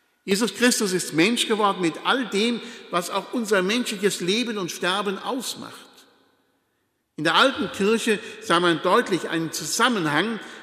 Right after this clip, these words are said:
zwischen der Taufe Jesu und seinem Tod und seiner Auferstehung. Tod und Taufe, das hängt ja bildlich und von der Bedeutung her durchaus auch zusammen. Denn wer getauft wird,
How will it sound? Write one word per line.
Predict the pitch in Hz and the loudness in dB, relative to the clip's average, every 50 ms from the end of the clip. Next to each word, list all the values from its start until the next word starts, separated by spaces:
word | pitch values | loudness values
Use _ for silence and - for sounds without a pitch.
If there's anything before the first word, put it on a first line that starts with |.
| - - | -18 -10
zwischen | - - 202 220 202 226 196 175 | -4 -2 -2 0 0 0 0 0
der | 160 147 139 - | 0 -2 -2 -2
Taufe | 175 180 196 208 - 190 | 0 0 2 2 2 2
Jesu | 156 156 156 170 196 208 196 247 247 254 247 - - - - - | 0 2 2 2 2 2 0 0 -2 -2 -4 -6 -10 -18 -14 -6
und | - 233 240 240 | -4 -4 -2 0
seinem | - 220 202 202 196 180 156 - | 0 0 0 0 -2 -4 -6 -2
Tod | - 214 233 269 285 254 - | 2 2 4 4 2 0 -2
und | 214 185 170 | -4 -4 -2
seiner | - 180 175 170 170 180 175 | 0 0 0 0 0 -2 0
Auferstehung. | 175 190 180 - 123 110 - - - 185 180 139 104 117 - - - - _ _ _ _ _ _ _ _ _ _ _ _ _ _ - | 0 0 0 -2 -6 -6 -8 -10 -10 -8 -8 -8 -10 -12 -16 -20 -20 -20 _ _ _ _ _ _ _ _ _ _ _ _ _ _ 0
Tod | - 226 277 302 302 - - | 4 4 6 4 4 0 -2
und | 170 143 - | -2 -2 -2
Taufe, | - 175 156 165 196 226 214 - 254 240 233 214 - - - - - - - - | 2 4 4 6 6 4 2 2 2 2 2 2 -2 -6 -12 -14 -14 -8 -2 0
das | 180 208 202 - - - - - - - | 2 2 2 -2 -6 -8 -12 -16 -12 -6
hängt | - 185 214 247 262 247 - - - - - - | -2 0 0 0 -2 -4 -6 -10 -14 -14 -6 0
ja | 165 170 165 | 2 2 2
bildlich | - - 240 277 285 262 202 170 151 135 - - - - - - - | 2 2 2 2 2 2 2 2 2 2 0 -10 -16 -18 -18 -14 -8
und | - 160 | -8 -8
von | - 185 175 | -4 -4 -4
der | 170 165 | -2 -2
Bedeutung | 156 156 147 202 196 233 240 233 240 185 151 | -2 -2 0 2 4 4 4 2 2 -2 0
her | 151 160 170 190 190 - - - - - | 2 2 2 2 0 -2 -4 -12 -6 0
durchaus | - 214 233 233 226 202 190 - | 2 2 2 2 0 -2 -2 -4
auch | - - 175 170 160 - | -6 -6 -6 -6 -6 -8
zusammen. | - - - 127 123 143 170 196 202 143 107 85 - - - - - - - - _ _ _ _ _ _ _ _ _ - - - _ - | -12 -10 -8 -6 -4 -2 -2 -2 -2 -4 -6 -8 -14 -18 -20 -20 -20 -20 -20 -20 _ _ _ _ _ _ _ _ _ -20 -20 -20 _ -4
Denn | - 151 170 175 | 0 0 2 4
wer | 175 165 | 4 2
getauft | 156 165 156 - 156 226 285 285 233 - - - - | 2 0 -4 -2 0 2 2 2 2 -2 -6 -2 0
wird, | 170 202 220 - - | 0 0 0 -2 -6